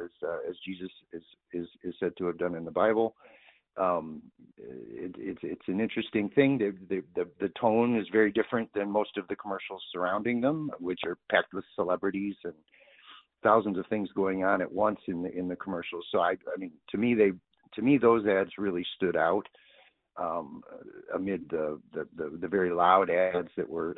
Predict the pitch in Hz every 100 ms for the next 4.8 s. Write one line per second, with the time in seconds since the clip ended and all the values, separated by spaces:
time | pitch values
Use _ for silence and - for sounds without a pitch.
0 | - - 120 87 92 - 87 82 82 78
1 | 80 - 87 - _ - - - - 113
2 | 220 190 - 110 - 113 - 156 151 147
3 | 139 120 - 123 127 147 156 160 139 135
4 | - 127 123 120 - 131 127 113